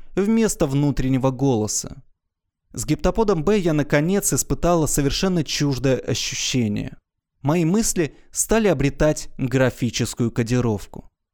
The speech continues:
То и дело посреди рабочего дня со мной случалось на несколько мгновений нечто вроде транса, когда внутренний голос отказывался выражать мои мысли. Вместо этого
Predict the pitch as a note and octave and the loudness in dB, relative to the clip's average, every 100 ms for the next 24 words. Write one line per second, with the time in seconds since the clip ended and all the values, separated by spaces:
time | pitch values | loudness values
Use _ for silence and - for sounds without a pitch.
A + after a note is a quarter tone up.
0 | _ _ _ - A#3+ F3+ E3+ G3 - - | _ _ _ 0 2 2 2 2 2 0
1 | D3 E3 G#3 E3 D#3 - C3 B2+ D#3 F#3+ | 0 0 2 2 2 0 0 0 2 2
2 | - C#3+ F#3 G#3+ E3 D3+ E3+ E3 C#3 C#3+ | 2 0 2 0 0 2 2 2 2 0
3 | D3+ D3+ B2 A2+ A#2+ A2+ C3 F3 G#3+ G3+ | 2 0 0 -2 0 0 2 2 2 2
4 | E3 - - - D3 G#3 G#3 - E3 E3 | -2 -8 -20 -4 0 2 2 0 0 2
5 | E3 D#3+ - D#3+ D3+ A2 - - - - | 2 0 0 2 4 2 -2 -6 -8 -4
6 | C#3 C#3 G3 A#3 A#3+ E3+ D#3 C3+ F3+ F#3+ | -2 2 2 2 2 2 2 2 2 4
7 | D#3+ - - _ D#3 - A#3 A3 F#3 - | 2 -2 -10 _ -2 2 2 2 0 0
8 | D3+ D#3+ D#3+ F3 E3 D#3 E3+ F3 E3 A#2+ | 2 2 2 2 2 0 2 2 2 0
9 | - G#2+ - - - - - D#3+ E3 - | -2 -6 -8 -18 -20 -20 -4 0 0 2
10 | E3+ G#3+ F#3 C#3+ | 2 2 2 0